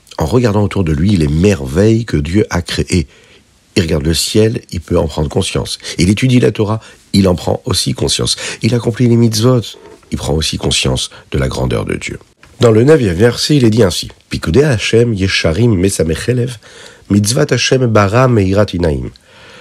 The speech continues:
Ce qu'Hachem nous dit d'accomplir, eh bien, il nous montre le chemin convenable que nous devons emprunter dans la vie. Cela, ça nous apporte de la simcha, de la joie. Les mitzvot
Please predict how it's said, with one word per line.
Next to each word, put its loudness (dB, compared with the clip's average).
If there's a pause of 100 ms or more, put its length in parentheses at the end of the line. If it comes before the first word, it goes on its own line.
(260)
Ce -2
qu'Hachem 2
nous 0
dit 2
d'accomplir, 0 (500)
eh 0
bien, 2 (260)
il 0
nous 4
montre 2 (380)
le -2
chemin 0
convenable -2
que -2
nous 0
devons 0
emprunter -2
dans -2
la -2
vie. -4 (460)
Cela, 0
ça -6
nous 0
apporte -4
de -2
la 2
simcha, 0
de -2
la 2
joie. -4 (760)
Les 0
mitzvot 2